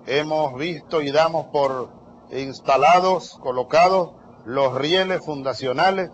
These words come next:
del gran ferrocarril del Guárico, Anaco, Tinaco, Anaco,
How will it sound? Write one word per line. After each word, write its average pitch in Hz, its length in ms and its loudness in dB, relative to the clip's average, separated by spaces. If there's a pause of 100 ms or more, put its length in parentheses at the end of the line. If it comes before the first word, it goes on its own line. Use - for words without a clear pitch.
(300)
del 131 320 -4
gran 190 460 2
ferrocarril 147 800 0
del 143 160 -4
Guárico, 190 720 2 (300)
Anaco, 175 800 2 (920)
Tinaco, 180 520 2
Anaco, 160 560 2